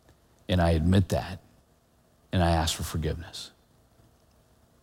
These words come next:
I mean, we, it, it's a, it's understanding forgiveness is, is understanding the depth of our need. Um,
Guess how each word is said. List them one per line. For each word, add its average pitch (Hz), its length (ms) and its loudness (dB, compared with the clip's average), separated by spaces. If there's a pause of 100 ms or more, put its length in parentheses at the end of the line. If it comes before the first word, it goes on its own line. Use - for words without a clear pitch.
(800)
I - 40 -2
mean, 98 140 6
we, 104 200 4
it, 101 160 2
it's 107 260 6
a, 107 240 6
it's - 320 4 (640)
understanding 120 720 8
forgiveness 101 720 6
is, 98 240 4
is 104 240 4
understanding 113 580 6
the 95 100 6
depth 101 540 4 (100)
of 95 160 6
our 92 140 6
need. 90 400 4 (400)
Um, 107 340 8